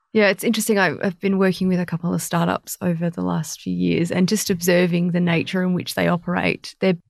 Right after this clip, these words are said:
basis is on solving a problem, to pick up your point, Dom, there. So they are, the ones that come to mind are, they've identified a problem in the market, and the people that are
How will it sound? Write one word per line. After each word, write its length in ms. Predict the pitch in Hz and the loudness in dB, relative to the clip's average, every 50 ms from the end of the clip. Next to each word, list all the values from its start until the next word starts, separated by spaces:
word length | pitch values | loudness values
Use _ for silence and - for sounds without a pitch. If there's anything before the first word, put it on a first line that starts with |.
| _ - | _ 0
basis 420 | 190 208 226 214 - 190 175 - | 2 2 2 0 -2 -4 -2 -2
is 80 | 185 175 | 0 2
on 200 | 170 170 170 170 | 2 2 2 2
solving 520 | 170 - 175 165 170 170 170 170 165 - - | 2 2 2 2 2 2 2 0 0 0 0
a 220 | - - - - | 0 0 0 -2
problem, 460 | - - 180 170 - - - - - - | -2 -2 -2 -2 0 -2 -4 -4 -6 -8
to 100 | - - | -8 -4
pick 160 | - 175 - | -6 -4 -4
up 100 | - - | -4 -2
your 140 | - 175 170 | -2 -2 -2
point, 380 | - 175 170 170 - - _ - | -2 -2 -2 -2 -2 -4 _ -6
Dom, 240 | - 170 175 - - | -4 -2 0 0 0
there. 240 | - - - - - | 0 0 -2 -4 -4
So 180 | - - 180 | -4 -2 -2
they 220 | 175 180 175 - - | 0 2 2 2 2
are, 260 | - - - 170 - _ _ _ _ _ - | 2 2 0 -2 -4 _ _ _ _ _ -6
the 80 | 175 180 | -2 2
ones 200 | 185 185 185 170 | 2 2 2 2
that 100 | - - | 0 0
come 140 | 180 190 180 | 0 0 2
to 100 | - 185 | 2 2
mind 400 | 185 185 185 185 185 185 190 180 | 2 4 4 4 4 4 2 4
are, 200 | 185 180 180 - - _ _ _ _ - | 2 0 0 0 -4 _ _ _ _ -4
they've 160 | - - 196 202 | 0 0 2 2
identified 500 | 196 185 208 220 233 240 226 - 190 185 | 2 2 4 4 4 2 2 0 0 -2
a 60 | 175 | 0
problem 280 | - 190 180 190 190 | 0 0 0 2 2
in 60 | 190 190 | 2 4
the 80 | 190 | 2
market, 480 | 190 190 190 190 180 - 190 - - - | 2 2 2 0 0 -2 -2 -4 -2 -2
and 140 | - 190 185 | 0 0 0
the 40 | 185 | 0
people 440 | - - 202 208 190 - 190 190 175 | -2 0 0 0 0 0 0 0 2
that 120 | 190 180 | 2 2
are 200 | 180 180 180 | 2 2 0